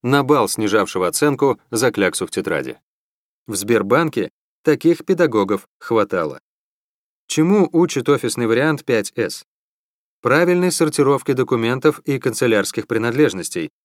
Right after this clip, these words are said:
а также дисциплинирует сотрудника, выстраивая вокруг него чистое организованное пространство. В такой среде операционистка не должна пропадать на несколько минут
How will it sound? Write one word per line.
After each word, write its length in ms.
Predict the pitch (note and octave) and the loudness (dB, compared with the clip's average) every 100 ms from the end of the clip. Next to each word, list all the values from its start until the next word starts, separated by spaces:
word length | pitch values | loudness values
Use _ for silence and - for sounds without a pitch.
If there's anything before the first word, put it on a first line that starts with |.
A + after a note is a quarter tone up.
| _ _ | _ _
а 120 | - | -6
также 360 | - E3 D3+ B2+ | 0 2 2 0
дисциплинирует 720 | A#2+ - D3 D#3 E3 F#3 D#3+ | -2 -2 0 2 2 4 2
сотрудника, 640 | - C3+ E3 D#3+ C#3+ C#3+ A#2 _ _ | 2 0 2 2 2 0 0 _ _
выстраивая 640 | C3 B2+ - E3 D#3+ C#3+ C3 | -4 -2 2 2 4 2 2
вокруг 340 | C3 D3 C3+ | 0 -2 -2
него 320 | C3 C#3+ D3 _ _ | 2 4 4 _ _
чистое 500 | - F3+ F3+ - D#3 | -8 -4 -2 2 2
организованное 920 | C3+ D3 C#3+ D3+ C3+ B2 A#2+ A#2 A#2 | 2 -2 -2 -2 0 0 0 0 -2
пространство. 720 | G#2 A#2 - B2+ F2+ - D2 - _ _ _ _ _ _ | -2 -2 -2 -4 -4 -6 -12 -12 _ _ _ _ _ _
В 60 | |
такой 280 | C3 C3+ C3 | -2 2 2
среде 380 | A#2 A#2 C#3 D3 | 2 0 2 2
операционистка 960 | A#2+ G#2+ B2 G#2+ A#2+ D#3+ E3 - B2+ - _ - | 0 -2 0 0 0 0 -2 0 0 0 _ -2
не 140 | E3 | 2
должна 440 | E3+ E3 C3 D#3+ C3 | 4 4 2 0 -2
пропадать 460 | G#2+ G#2+ A2 C#3 B2 | -2 0 0 0 -2
на 100 | A#2+ | -4
несколько 460 | B2+ - A2 A2+ | -4 -4 -4 -2
минут 340 | G#2+ A#2 D#3+ | -2 0 0